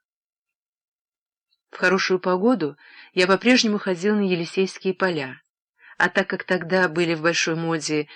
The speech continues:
выставки акварелистов, то дома, изящные, розовые, сливались для меня с плавучим и легким небом.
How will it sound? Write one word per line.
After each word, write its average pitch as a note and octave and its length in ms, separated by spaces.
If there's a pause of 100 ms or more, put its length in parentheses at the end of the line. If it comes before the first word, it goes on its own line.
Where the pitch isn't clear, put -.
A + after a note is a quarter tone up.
(120)
выставки D#3+ 760
акварелистов, D#3+ 880 (640)
то F#3+ 280
дома, G3+ 600
изящные, E3 760
розовые, D#3 680 (140)
сливались A3+ 520
для F#3+ 160
меня F#3+ 300
с - 140
плавучим E3+ 760
и - 220
легким E3+ 520
небом. D3 500